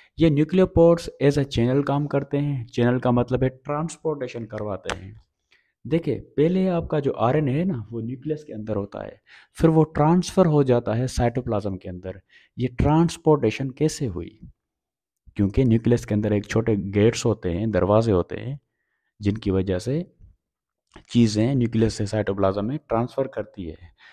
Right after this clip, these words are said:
राइबोसोम्स भी ट्रांसफ़र करते हैं साइटोप्लाज्म में, क्योंकि राइबोसोम्स को बनाने वाली फैक्ट्री जो मौजूद है ना,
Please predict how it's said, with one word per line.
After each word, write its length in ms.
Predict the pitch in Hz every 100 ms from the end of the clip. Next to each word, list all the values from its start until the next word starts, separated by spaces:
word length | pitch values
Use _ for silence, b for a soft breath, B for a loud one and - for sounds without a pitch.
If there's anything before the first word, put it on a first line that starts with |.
| b -
राइबोसोम्स 560 | 98 101 107 104 113 113
भी 80 | 107
ट्रांसफ़र 480 | 101 104 110 120 113
करते 300 | - 95 117
हैं 80 | 147
साइटोप्लाज्म 640 | 113 113 120 120 110 107
में, 240 | 95 98 104 - _ b b _
क्योंकि 240 | 98 - 117
राइबोसोम्स 600 | 104 120 123 135 127 -
को 120 | 113
बनाने 360 | 98 110 120
वाली 200 | 139 131
फैक्ट्री 440 | 123 117 113 - 180
जो 140 | 165
मौजूद 360 | 127 101 95 95
है 80 |
ना, 140 | 180